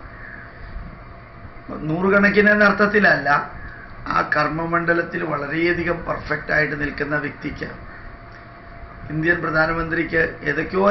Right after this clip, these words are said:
രാജ്യക്കാർ ഡോക്ടറേറ്റ് കൊടുത്തിട്ടുണ്ട്. അപ്പൊ ശരിക്കും മാതാ അമൃതാനന്ദമയിക്ക്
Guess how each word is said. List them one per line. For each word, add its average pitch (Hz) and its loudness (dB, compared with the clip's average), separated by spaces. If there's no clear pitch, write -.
രാജ്യക്കാർ 160 2
ഡോക്ടറേറ്റ് 147 -4
കൊടുത്തിട്ടുണ്ട്. - -6
അപ്പൊ - -2
ശരിക്കും 196 2
മാതാ 175 6
അമൃതാനന്ദമയിക്ക് 180 2